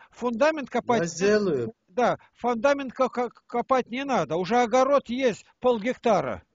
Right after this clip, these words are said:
Speaker 1: Полгектара, там что хочешь, сажай. Вот.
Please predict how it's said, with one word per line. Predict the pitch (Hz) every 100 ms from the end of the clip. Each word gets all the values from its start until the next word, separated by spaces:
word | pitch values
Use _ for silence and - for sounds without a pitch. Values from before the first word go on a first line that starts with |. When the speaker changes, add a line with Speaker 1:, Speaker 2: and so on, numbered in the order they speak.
| _ _
Speaker 1:
Полгектара, | 208 214 269 - 311 254 131
там | 104 214 190 139 _ _
что | 151 - 233 196 156
хочешь, | - 262 - 180
сажай. | - 202 165 127 107 _ _ _ _ _ _
Вот. | 175 185 165